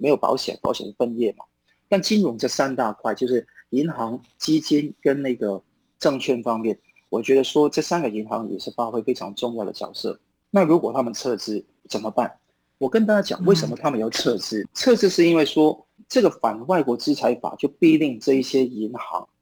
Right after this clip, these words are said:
Speaker 1: 要二择其一。现在这些银行在中国没有一个控股的银行的机构的，他们在中国大陆是没有的话，在香港有。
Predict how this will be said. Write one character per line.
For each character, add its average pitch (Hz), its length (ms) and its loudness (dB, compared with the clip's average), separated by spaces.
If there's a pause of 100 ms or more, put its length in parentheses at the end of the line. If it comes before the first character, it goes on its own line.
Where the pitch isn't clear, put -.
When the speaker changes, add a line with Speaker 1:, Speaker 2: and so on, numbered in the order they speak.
(320)
Speaker 1:
要 180 100 2 (100)
二 165 200 4
择 101 240 -4
其 101 340 -4
一。 120 280 -2 (280)
现 262 200 2
在 233 160 4
这 214 140 4
些 220 120 0
银 123 220 0
行 113 300 -4
在 165 80 2
中 175 240 0
国 113 160 -2
没 120 180 2
有 120 140 2
一 131 60 0
个 123 80 2
控 120 420 -2
股 - 340 -12
的 90 240 -4 (200)
银 117 200 -6
行 - 160 -8
的 98 80 -6
机 113 240 -4
构 104 300 0
的， - 100 -6 (220)
他 262 140 4
们 151 340 4
在 202 220 4
中 226 180 2
国 151 100 4
大 143 180 4
陆 139 140 4
是 135 260 2
没 123 200 4
有 170 80 6
的 120 100 0
话， 110 240 0
在 135 120 -2
香 170 240 -2
港 117 240 -4
有。 - 140 -6